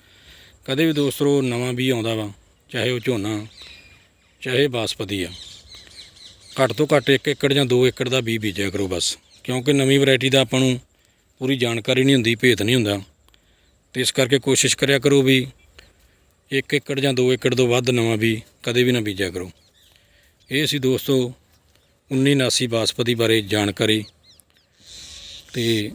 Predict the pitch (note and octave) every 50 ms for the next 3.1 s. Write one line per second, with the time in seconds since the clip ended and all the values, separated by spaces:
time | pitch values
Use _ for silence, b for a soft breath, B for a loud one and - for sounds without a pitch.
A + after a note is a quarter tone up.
0 | - - - A#2 A#2 B2+ C3 C3+ C#3 B2 - B2+ A#2 A#2 B2 A#2+ B2 A#2+ A2+ A#2+
1 | A#2 A2+ A2 - _ _ _ _ _ _ _ _ _ _ _ _ _ _ _ _
2 | _ - - - - A#2+ C3 B2+ A#2+ A#2 A#2+ B2 B2+ - B2+ A#2+ A2+ B2+ B2 A#2
3 | A2+